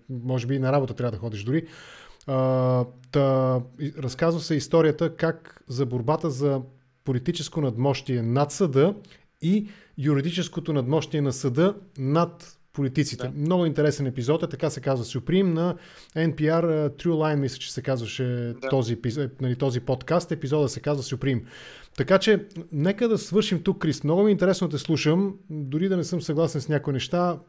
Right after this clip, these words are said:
Speaker 1: умишлено искам да ги кажа, защото наистина е важно да се чуе и мнение като твоето. Предлагам ти следващия разговор да бъде за дезинформацията.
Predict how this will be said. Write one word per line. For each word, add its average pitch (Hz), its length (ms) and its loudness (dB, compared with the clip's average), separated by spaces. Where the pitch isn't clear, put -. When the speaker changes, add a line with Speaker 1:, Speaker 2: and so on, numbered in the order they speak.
Speaker 1:
умишлено 156 420 0
искам 147 220 -4
да 131 80 -4
ги 123 80 -4
кажа, 147 280 0
защото 151 440 -4
наистина 147 600 -2
е 139 80 -2
важно 131 280 0
да 127 60 -8
се - 80 -10
чуе 139 220 -2
и 127 100 -2
мнение 131 320 -2
като 120 180 -10
твоето. 143 420 2
Предлагам 165 400 4
ти 196 100 -2
следващия 196 480 4
разговор 175 340 2
да 151 100 0
бъде 180 200 2
за 147 120 0
дезинформацията. 135 840 2